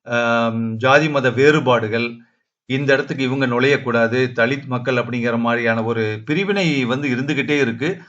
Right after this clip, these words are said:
அது சம்பந்தப்பட்ட டிஸ்கஷனும் போயிட்டே தான் இருக்கு.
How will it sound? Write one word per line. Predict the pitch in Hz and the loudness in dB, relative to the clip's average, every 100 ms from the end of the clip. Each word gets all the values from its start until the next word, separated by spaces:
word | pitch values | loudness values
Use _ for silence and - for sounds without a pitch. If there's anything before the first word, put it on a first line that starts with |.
| _ _ | _ _
அது | 123 127 | -2 -2
சம்பந்தப்பட்ட | 131 147 170 170 165 120 139 123 120 113 107 113 | -2 0 2 2 0 4 6 6 4 4 2 -2
டிஸ்கஷனும் | 143 - 208 185 196 170 | -6 0 2 2 -2 0
போயிட்டே | 139 143 135 135 | 0 2 2 4
தான் | 147 | 4
இருக்கு. | 117 117 | 4 -2